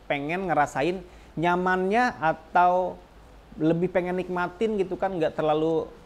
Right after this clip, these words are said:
kedinginan, nggak terlalu over kedinginannya. Jadi lu pakai jaket ini, lu merasakan kenyamanan, nyaman saat naik gunung, nyaman saat tidur nantinya, nyaman saat summit juga. Karena kenyamanan yang dikasih di jaket-jaket fleece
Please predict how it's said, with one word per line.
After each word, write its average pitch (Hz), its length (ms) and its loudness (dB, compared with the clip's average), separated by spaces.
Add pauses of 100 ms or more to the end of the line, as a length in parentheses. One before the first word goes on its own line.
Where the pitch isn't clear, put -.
(580)
kedinginan, 175 720 2
nggak 139 160 2
terlalu 151 380 4
over 160 340 2
kedinginannya. 156 560 0
Jadi 175 240 0
lu 202 80 0
pakai 160 320 -2
jaket 143 300 0
ini, 180 340 0
lu 160 80 0
merasakan 156 560 0
kenyamanan, 139 800 -2
nyaman 131 320 -2
saat 117 240 -2 (240)
naik 139 160 -4
gunung, 202 400 0 (240)
nyaman 143 320 -2
saat 143 320 0
tidur 185 320 6
nantinya, 202 400 0
nyaman 156 320 -2
saat 139 240 -4
summit 143 240 -2
juga. 143 320 0
Karena 196 320 0 (560)
kenyamanan 190 560 4
yang 180 160 4
dikasih 170 480 4
di 151 160 6
jaket-jaket 147 560 2
fleece - 480 2